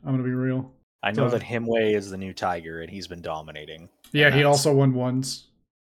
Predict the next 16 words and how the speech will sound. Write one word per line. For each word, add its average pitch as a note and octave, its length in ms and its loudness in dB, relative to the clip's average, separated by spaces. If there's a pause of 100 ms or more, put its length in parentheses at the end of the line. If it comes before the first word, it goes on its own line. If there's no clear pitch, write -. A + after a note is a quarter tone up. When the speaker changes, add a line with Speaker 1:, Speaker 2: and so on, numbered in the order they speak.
(140)
Speaker 2:
He, E3 200 -4
he F3+ 280 4
won G3 380 6 (100)
all D#3+ 260 8
four G3 440 6
ones F3 580 2
majors D#3 720 0 (440)
and A#2 160 4
has A#2 200 4
also A#2 460 4 (120)
at A#2 160 4
least C#3 520 0
won B2 340 0
one A2 360 0
twos G#2 280 -8
tournament. E2+ 420 -14